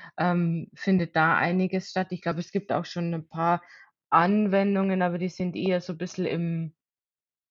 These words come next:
ja, die sind noch nicht im, im, im industriellen Umfeld oder,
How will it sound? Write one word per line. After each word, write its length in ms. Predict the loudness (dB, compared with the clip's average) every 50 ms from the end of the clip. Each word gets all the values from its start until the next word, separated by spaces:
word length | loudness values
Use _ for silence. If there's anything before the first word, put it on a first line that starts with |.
| _
ja, 300 | 0 4 4 4 4 2
die 140 | -2 -6 -6
sind 220 | -2 0 2 2 4
noch 120 | 2 2
nicht 220 | 2 2 2 0
im, 180 | 0 -2 -2 -2
im, 240 | -2 -2 -2 -4 -4
im 200 | -2 -2 -2 -2
industriellen 840 | -2 -2 -2 -4 -6 -6 -6 -2 0 2 4 4 4 4 2 2
Umfeld 540 | 2 2 2 0 2 2 2 2 2 2 0
oder, 280 | 0 0 0 -2 -2